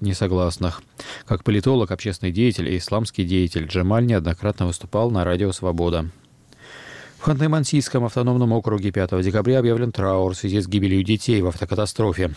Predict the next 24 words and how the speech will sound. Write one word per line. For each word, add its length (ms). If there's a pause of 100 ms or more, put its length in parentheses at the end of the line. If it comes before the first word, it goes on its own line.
В 60
воскресенье 520
рейсовый 340
автобус, 360
с 40
которым 320
детская 320
команда 380
по 160
акробатике 680
возвращалась 640
в 20
Нефтеюганск 640
с 60
соревнований 600
под 200
Ханты-Мансийском, 920
столкнулся 560
с 40
грузовиком 680
и 80
двумя 280
легковыми 420
машинами. 580